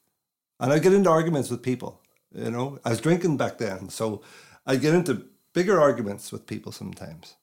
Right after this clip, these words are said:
"I'm Irish!" All that stuff. I went to China, and I was there <laughs> for, for about a year or maybe two years, and I had to get my visa renewed, or actually I had to get my work visa established. And the lady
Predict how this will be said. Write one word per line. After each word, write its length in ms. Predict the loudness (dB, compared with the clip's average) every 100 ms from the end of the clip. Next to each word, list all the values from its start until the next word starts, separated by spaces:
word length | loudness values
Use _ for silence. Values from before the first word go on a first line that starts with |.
| _ _ _ _ _ _
"I'm 180 | -8 -2
Irish!" 760 | 2 4 6 4 0 -6 -12 -18 -20 -6
All 140 | -4
that 120 | -4
stuff. 280 | -6 -16 -20 _ _ _ -20 _ _
I 60 | -2
went 180 | -2 -2
to 80 | -6
China, 500 | -2 -2 -2 -8 -14 _ _ -6
and 80 | -4
I 40 |
was 100 | 0
there 160 | 2 2
<laughs> 280 | 2 -4
for, 260 | -6 -4 -4 -6 -12 -18
for 240 | -4 -4 -4 -8 -14 -14 -14 -16 -20
about 240 | -12 -8 -6
a 60 |
year 500 | -4 -4 -4 -6 -10 -14
or 40 | -8
maybe 240 | -8 -8
two 160 | -10 -8
years, 320 | -8 -10 -12 _ _ _ -6
and 100 | -2
I 40 |
had 100 | -2
to 60 | -4
get 100 | -6
my 80 | -8
visa 440 | -6 -6 -4 -6
renewed, 360 | -4 -4 -6 -6
or 80 | -6
actually 260 | -4 -6
I 40 | -6
had 80 | -8
to 60 |
get 100 | -8
my 120 | -10 -12 _
work 220 | -8 -8 -6
visa 360 | -6 -6 -12 -16 _ _ _ _ _ -14
established. 540 | -6 -4 -6 -10 -16 _ _ _ _ _ _ _ -20 _ -20 -20 -20 -20 -12
And 160 | -4 2
the 80 | 6
lady 300 | 6 8